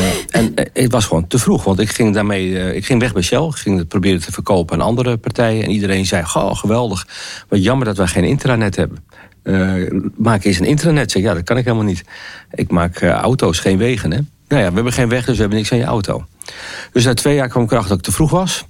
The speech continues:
Speaker 2: Eh, en te vroeg is dus ook niet op tijd. Ook een handige boodschap voor de luisteraars. En toen ben ik bij A M N amro begonnen. Eh, dat weet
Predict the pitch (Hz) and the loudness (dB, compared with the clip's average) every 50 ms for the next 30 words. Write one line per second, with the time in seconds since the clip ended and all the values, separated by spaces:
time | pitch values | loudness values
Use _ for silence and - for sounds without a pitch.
0 | - - _ - - - - 113 113 110 - - 107 - - - 151 120 120 107 | -20 -20 _ -14 -6 -2 2 2 2 2 2 0 -2 -2 0 2 2 2 2 2
1 | 104 90 - - 120 - 147 147 - - - 101 104 139 175 - - - - - | 2 2 2 0 0 2 2 2 2 2 0 2 2 2 0 -2 -6 -12 -14 -18
2 | _ _ _ - - - 85 90 95 95 101 101 95 90 - - 87 85 80 80 | _ _ _ -4 -4 -2 0 2 2 2 2 2 0 0 0 0 0 0 0 -2
3 | 92 92 104 110 104 - - 95 - - - - 92 90 87 87 - _ _ _ | -2 0 0 0 2 0 -2 -2 -2 -2 -2 0 0 -2 -4 -4 -8 _ _ _
4 | - - 92 101 101 - - 95 95 107 120 - - - - - - - - - | -2 0 2 2 2 2 2 2 2 2 0 -4 -8 -12 -18 -18 -16 -14 -14 -14
5 | - - - - - - - - - 123 160 151 151 151 147 135 131 - 113 104 | -14 -14 -14 -16 -18 -16 -6 -2 0 2 4 4 2 2 2 0 0 0 0 0
6 | 104 - 117 156 151 143 120 101 87 78 87 73 62 62 78 - _ _ _ _ | 0 0 0 0 0 0 0 -2 -2 -2 -2 -2 -2 -2 -6 -10 _ _ _ _
7 | _ _ - - - - - - - _ - 95 95 92 87 85 85 87 87 - | _ _ -20 -20 -20 -20 -20 -20 -10 _ 0 2 2 2 2 2 0 -2 -2 0